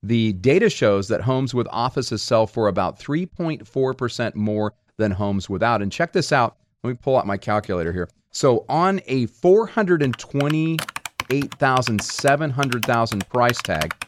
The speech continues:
and that's the national median home price for, for right now. If you times that by three point four percent,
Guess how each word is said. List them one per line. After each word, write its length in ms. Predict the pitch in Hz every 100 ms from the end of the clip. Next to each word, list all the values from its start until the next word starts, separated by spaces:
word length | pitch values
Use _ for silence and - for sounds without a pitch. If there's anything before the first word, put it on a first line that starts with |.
| -
and 160 | 101 110
that's 300 | 135 147 - -
the 300 | 113 95 90
national 840 | 107 107 110 127 143 - 143 139 -
median 720 | 110 120 120 117 113 110 110 -
home 280 | - 117 113
price 340 | 104 92 90
for, 240 | - 104 92
for 260 | 101 98
right 300 | 92 110 131
now. 380 | 95 110 80 73 _ _ _
If 120 | 113 101
you 80 |
times 320 | 104 175 196 175
that 400 | 180 175 - 107
by 440 | 120 110 110 110 -
three 180 | - 185
point 260 | 190 170
four 160 | 123 151
percent, 440 | 131 117 147 131